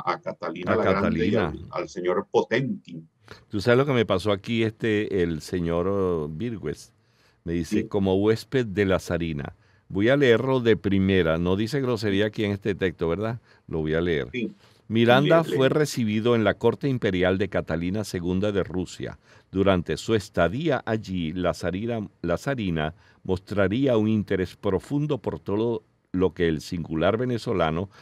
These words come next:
Speaker 2: le pudiese contar. Ah, bueno, por acá aparte Miranda le metía al ruso también, habló,
Speaker 1: Claro,
Speaker 2: chaposeaba al
Speaker 1: claro.
Speaker 2: ruso, ¿no?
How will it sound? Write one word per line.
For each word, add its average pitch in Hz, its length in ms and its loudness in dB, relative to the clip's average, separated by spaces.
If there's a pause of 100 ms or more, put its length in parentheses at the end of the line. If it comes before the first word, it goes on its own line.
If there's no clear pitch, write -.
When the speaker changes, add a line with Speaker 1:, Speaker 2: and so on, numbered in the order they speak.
(120)
Speaker 2:
le 90 160 2
pudiese 80 480 -2
contar. 90 460 -2
Ah, 101 60 -2
bueno, 85 220 0
por 87 120 -4
acá 69 140 -8
aparte 98 420 -4
Miranda 92 680 0
le 95 180 2
metía 82 300 0
al 95 80 0
ruso 98 300 -6
también, 85 520 -2
habló, 76 320 0
Speaker 1:
Claro, 95 460 0
Speaker 2:
chaposeaba 92 560 2
al 135 60 2
Speaker 1:
claro. 107 160 -2
Speaker 2:
ruso, 107 240 -4
¿no? 127 160 -8